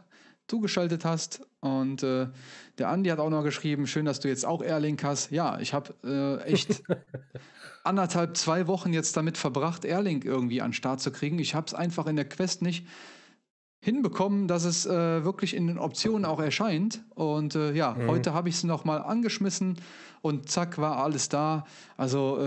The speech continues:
Speaker 1: irgendwie seltsam, was Oculus da macht mit den Freischaltungen. Ich hab alle Tipps, die es gab im Internet, hab ich
Speaker 2: <laughs>
Speaker 1: durchgezogen.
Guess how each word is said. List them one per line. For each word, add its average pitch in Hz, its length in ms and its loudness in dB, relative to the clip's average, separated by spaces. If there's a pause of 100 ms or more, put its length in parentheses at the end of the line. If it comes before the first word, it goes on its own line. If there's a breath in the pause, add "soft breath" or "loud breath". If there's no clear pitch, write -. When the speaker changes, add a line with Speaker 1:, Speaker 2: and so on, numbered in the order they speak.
(100)
Speaker 1:
irgendwie 139 380 0
seltsam, 135 680 0
was 139 220 -2
Oculus 139 460 -2
da 131 380 0
macht 147 360 -4
mit 143 120 -2
den 135 120 0
Freischaltungen. 135 800 0
Ich 131 80 0
hab - 120 -2
alle 156 220 2
Tipps, - 380 -2 (260 loud breath)
die 156 80 2
es 147 140 -2
gab 151 340 0
im 143 140 0
Internet, 135 400 0
hab 139 100 0
ich 131 140 0
Speaker 2:
<laughs> 143 340 0
Speaker 1:
durchgezogen. 131 420 0